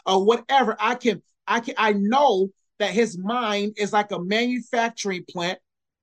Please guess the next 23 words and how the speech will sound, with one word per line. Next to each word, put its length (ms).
or 120
her 180
mind, 500
or 60
whoever 400
else 220
is 140
who's 160
watching, 400
mind 680
is 260
such 420
an 200
asset 580
that 100
all 200
I 120
gotta 240
do 200
is 120
drop 320
an 140
idea 500